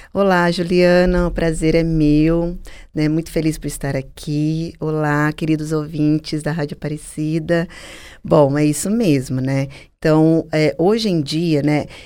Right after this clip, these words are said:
é, as pessoas nessa exigência, na correria do dia a dia, é, estão, é, cada vez mais deixando a qualidade de vida do lado,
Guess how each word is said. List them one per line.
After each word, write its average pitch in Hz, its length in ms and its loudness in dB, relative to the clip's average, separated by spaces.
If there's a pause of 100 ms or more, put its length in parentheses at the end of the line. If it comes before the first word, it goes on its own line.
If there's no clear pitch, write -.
(200)
é, 143 420 2
as 156 160 -2
pessoas 170 880 0
nessa 143 600 -2
exigência, 147 840 -2
na 139 120 -2
correria 139 500 -4
do 139 120 -8
dia 127 200 -6
a 120 40 -8
dia, 147 440 -4 (540)
é, 135 360 2
estão, 156 1040 2
é, 147 180 0
cada 165 240 0
vez 175 160 2
mais 175 140 0
deixando 175 380 -2
a 165 40 -4
qualidade 170 460 -4
de 175 120 -8
vida 170 260 -4
do 175 100 -6
lado, 160 460 -2